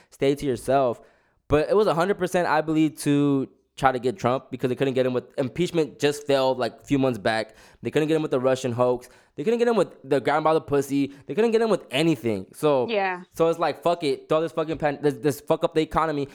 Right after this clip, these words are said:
Speaker 1: And the fact that we're in this quote unquote pandemic and the stock market is still at where it's at,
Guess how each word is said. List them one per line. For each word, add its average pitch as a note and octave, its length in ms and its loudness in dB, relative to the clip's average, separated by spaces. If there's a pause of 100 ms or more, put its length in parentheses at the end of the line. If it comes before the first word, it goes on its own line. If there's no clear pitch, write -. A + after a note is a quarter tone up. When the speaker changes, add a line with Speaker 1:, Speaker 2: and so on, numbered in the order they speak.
Speaker 1:
And F3+ 140 2
the E3+ 60 2
fact B3 320 0
that G3+ 300 0 (180)
we're D#3+ 200 2
in A#3+ 60 2
this A3+ 180 2 (160)
quote F#3+ 160 0
unquote F#3 300 -2
pandemic C#3 640 -2 (500)
and D#3 80 0
the E3 80 6
stock G#3 300 0
market A3+ 340 0
is D#3+ 60 -4
still G#3 340 2
at F3 160 0
where F3 140 4
it's - 160 -2
at, F3 280 -4